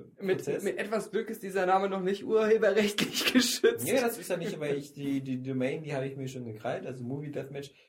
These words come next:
Speaker 2: könnt ihr auch schon eingeben. Da findet ihr auch schon, äh, die, die kleine WordPress-Seite, die wir dazu gebastelt haben.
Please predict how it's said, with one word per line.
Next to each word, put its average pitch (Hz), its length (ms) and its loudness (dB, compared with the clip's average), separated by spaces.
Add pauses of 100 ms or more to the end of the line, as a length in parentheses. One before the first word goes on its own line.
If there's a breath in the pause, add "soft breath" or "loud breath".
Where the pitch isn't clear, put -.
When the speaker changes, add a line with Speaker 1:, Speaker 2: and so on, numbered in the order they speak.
Speaker 2:
könnt 139 140 -8
ihr 127 80 -2
auch 127 40 -4
schon - 140 -12
eingeben. 190 340 -6
Da 131 100 -2
findet 139 300 -8
ihr - 160 -6
auch 127 80 -4
schon, 120 380 -4
äh, 113 340 -6
die, 110 340 -10
die 107 200 -12
kleine 117 480 0
WordPress-Seite, 147 840 -2
die 147 120 -8
wir 147 100 -4
dazu 139 320 -6
gebastelt 143 480 -4
haben. 143 220 -6